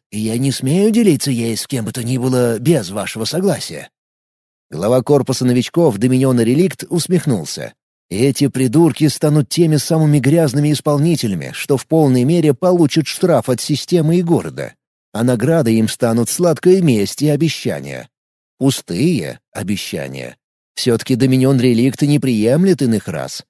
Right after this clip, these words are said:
Право доминировать имеют только люди.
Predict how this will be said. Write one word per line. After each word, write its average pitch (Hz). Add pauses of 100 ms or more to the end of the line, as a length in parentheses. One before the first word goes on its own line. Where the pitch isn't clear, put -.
(260)
Право 135
доминировать 131
имеют 127 (100)
только 120
люди. 117